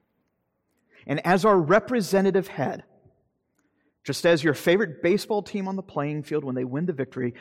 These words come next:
you say, "Their victory is now mine." Christ's obedience is now made ours. As Paul writes, "Just as through one transgression there resulted condemnation for all men," speaking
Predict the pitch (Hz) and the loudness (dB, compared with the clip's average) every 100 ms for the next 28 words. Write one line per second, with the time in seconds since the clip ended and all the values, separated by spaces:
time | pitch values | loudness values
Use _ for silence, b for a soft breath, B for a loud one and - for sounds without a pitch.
0 | B - 120 123 123 113 143 196 170 180 | B -10 -8 -6 -6 -2 2 2 2 -2
1 | 170 156 123 123 123 120 123 123 131 151 | -2 -4 -4 -8 -8 -6 -4 -4 -6 -10
2 | - _ _ _ _ _ _ _ _ _ | -16 _ _ _ _ _ _ _ _ _
3 | _ _ _ _ _ _ _ _ _ _ | _ _ _ _ _ _ _ _ _ _
4 | _ b b - 143 147 - 165 127 131 | _ b b -6 0 0 2 2 2 0
5 | 127 127 123 127 123 123 123 123 120 - | 0 -2 -6 -4 -2 -2 -2 -4 -8 -14
6 | - _ _ _ _ _ _ _ _ _ | -16 _ _ _ _ _ _ _ _ _
7 | _ _ _ _ _ _ _ _ _ _ | _ _ _ _ _ _ _ _ _ _
8 | b b _ _ _ - 123 - 190 175 | b b _ _ _ -16 -14 -2 4 6
9 | 170 170 - - 185 - 165 - 160 147 | 6 6 4 0 -2 -2 -6 -2 -2 0
10 | 170 - 170 135 113 165 165 - 139 143 | -2 -2 -4 -4 -2 0 0 0 0 2
11 | 151 147 160 151 156 - 165 156 147 147 | 4 2 0 -2 -2 -6 -4 -2 -2 -4
12 | 147 160 - 139 143 147 143 139 127 - | -4 -8 -6 -4 -2 -2 0 -2 -4 -4
13 | 156 156 135 | -4 -2 -6